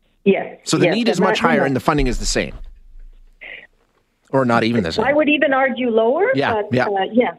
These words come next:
Speaker 1: you know, and, and that's, you know, linked to intergenerational, uh, trauma, colonialism,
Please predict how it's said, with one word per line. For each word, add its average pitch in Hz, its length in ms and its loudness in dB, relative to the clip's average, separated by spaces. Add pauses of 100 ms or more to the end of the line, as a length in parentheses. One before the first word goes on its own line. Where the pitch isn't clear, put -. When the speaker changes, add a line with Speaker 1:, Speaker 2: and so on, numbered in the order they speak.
Speaker 1:
you 214 100 -4
know, 202 200 2
and, 240 160 0
and 214 240 0
that's, 208 320 -2
you 214 120 2
know, 190 140 2
linked 220 320 0
to 226 80 0
intergenerational, 196 1400 2
uh, 165 280 2 (120)
trauma, 202 460 2
colonialism, 180 1080 0